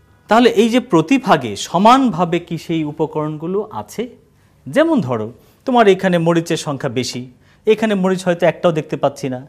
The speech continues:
এখানে দুই একটা হয়তো আছে, বা এখানে মুড়ি, এখানকার মুড়ি কম বেশি হতে পারে, চানাচুরের সংখ্যা পরিমাণ এখানে কম, ওখানে বেশি, বা এখানে আরও বেশি, এমন হতে পারে। তাহলে সমানভাবে বোধহয় এটা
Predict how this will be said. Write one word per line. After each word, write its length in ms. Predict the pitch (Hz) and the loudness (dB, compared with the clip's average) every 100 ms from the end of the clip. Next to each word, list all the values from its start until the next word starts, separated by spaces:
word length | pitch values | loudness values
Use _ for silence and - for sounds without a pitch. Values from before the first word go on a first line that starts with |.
| - | -10
এখানে 320 | 185 226 220 | -8 -4 -2
দুই 160 | 180 | 0
একটা 200 | 175 175 | -2 -2
হয়তো 260 | 156 143 143 | -8 -6 -6
আছে, 300 | 123 - 127 - _ _ _ _ _ - | -6 -6 -16 -18 _ _ _ _ _ 4
বা 120 | 175 175 175 - _ - | 4 4 0 -20 _ -6
এখানে 300 | 185 240 226 | -2 0 2
মুড়ি, 340 | 185 196 202 214 - - - | 2 2 2 -2 -8 -20 -12
এখানকার 440 | 170 202 202 202 | -6 -4 -2 -2
মুড়ি 380 | 180 170 170 180 - - | -2 -2 -4 -6 -12 -2
কম 220 | 196 190 | 0 2
বেশি 200 | 165 170 | -2 -2
হতে 200 | 151 147 | -4 -2
পারে, 240 | 139 127 | -2 -2
চানাচুরের 460 | 123 175 180 185 180 | 0 0 0 0 -2
সংখ্যা 360 | 180 170 160 165 | -2 -6 -4 -4
পরিমাণ 400 | 175 175 156 147 | -2 0 0 -2
এখানে 280 | 139 180 | -4 -6
কম, 200 | 180 165 156 | -4 -6 -6
ওখানে 280 | 127 175 170 | -8 -8 -8
বেশি, 260 | 147 - | -8 -8
বা 120 | 127 | -4
এখানে 240 | 127 131 190 | -4 -4 -4
আরও 160 | 160 | -4
বেশি, 220 | 156 - 147 - _ _ _ | -6 -10 -16 -18 _ _ _
এমন 240 | 214 208 | -6 -4
হতে 200 | 147 127 | -6 -8
পারে। 260 | - 92 85 - _ _ - | -10 -12 -14 -20 _ _ -4
তাহলে 200 | 156 156 | -2 -2
সমানভাবে 800 | - 135 165 285 285 - 156 | -6 -2 0 0 0 -2 -2
বোধহয় 280 | 135 123 127 | -4 -4 -6
এটা 220 | 113 143 | -6 -8